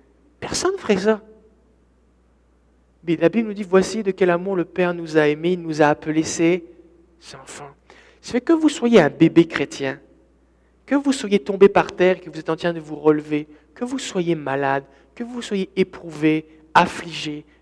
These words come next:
dans la difficulté, qu'il y ait des choses que vous n'ayez pas compris, qu'il y ait des blessures ou des bagages que vous traînez depuis des années, que vous ayez des chaînes que vous, dont vous êtes encore enchaîné, Dieu vous aime, Dieu est fier de vous. Pourquoi ? Parce que vous êtes son enfant.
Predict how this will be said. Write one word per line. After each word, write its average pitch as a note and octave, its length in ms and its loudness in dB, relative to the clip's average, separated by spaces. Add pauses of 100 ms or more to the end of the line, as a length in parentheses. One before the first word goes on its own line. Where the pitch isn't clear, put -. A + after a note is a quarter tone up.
(160)
dans F3+ 100 0
la F3+ 140 -2
difficulté, D#3 840 -12 (280)
qu'il - 120 -4
y - 20 2
ait C4 40 0
des A3+ 80 0
choses C4 360 -2
que G3+ 80 -4
vous E3 140 -6
n'ayez E3 220 0
pas E3 200 2
compris, E3 420 -10 (300)
qu'il C4+ 100 -6
y C#4 40 0
ait B3 40 0
des G3 140 4
blessures F#3+ 580 -4
ou F3 60 -10
des D#3 100 -2
bagages F3+ 460 0
que - 80 -10
vous D#3 140 -10
traînez F3 220 -6
depuis E3+ 280 -4
des F3 340 6
années, F3 260 2
que B3+ 120 -14
vous C4+ 100 -14
ayez C#4 80 0
des F#3 140 -6
chaînes B3 420 0
que F3+ 120 -2
vous, E3 140 -4 (280)
dont G3 80 8
vous F3+ 160 4
êtes G#3 180 8
encore F#3+ 420 -2
enchaîné, E3 640 -4 (640)
Dieu D#3 220 -2
vous C#3+ 320 -6
aime, C3+ 180 -6 (540)
Dieu E3 160 -2
est D#3 40 0
fier C#3 360 -4
de C#3 80 -10
vous. C#3+ 160 -20
Pourquoi ? C4 460 -2 (440)
Parce - 220 -10
que D#3 80 -10
vous D#3+ 200 -10
êtes F3 120 -4
son G3+ 200 -12
enfant. C4+ 440 -2